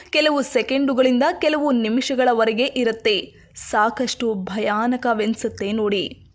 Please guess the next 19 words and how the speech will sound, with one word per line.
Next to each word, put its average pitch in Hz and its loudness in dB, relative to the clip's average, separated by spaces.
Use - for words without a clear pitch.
ಹೌದು, 185 -2
ಇನ್ನು 339 0
ಸ್ಲೀಪ್ 269 -4
ಪ್ಯಾರಾಲಿಸಿಸ್ 233 0
ಲಕ್ಷಣಗಳು 240 -2
ಯಾವುವು 202 0
ಅಂತ 233 -4
ನೋಡೋದಾದ್ರೆ, 269 0
ಇದು 339 0
ತುಂಬಾ 294 2
ಸಾಮಾನ್ಯವಾಗಿರುತ್ತೆ. 226 0
ಮಲಗಿರುವಾಗ 240 2
ಇದ್ದಕ್ಕಿದ್ದಂತೆ 240 0
ಎಚ್ಚರಗೊಳ್ಳುವುದು 226 0
ಮತ್ತು 294 0
ದೇಹವನ್ನ 254 0
ಚಲಿಸಲು 220 0
ಸಾಧ್ಯವಾಗದಿರುವುದು, 214 0
ಉಸಿರಾಟದ 254 0